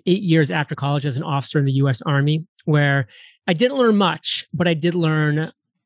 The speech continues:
what working hard was and also how to be disciplined.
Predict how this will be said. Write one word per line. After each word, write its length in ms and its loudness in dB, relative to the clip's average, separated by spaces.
what 760 -4
working 340 0
hard 560 0
was 640 -4
and 120 2
also 540 4
how 140 -2
to 60 0
be 100 0
disciplined. 680 -6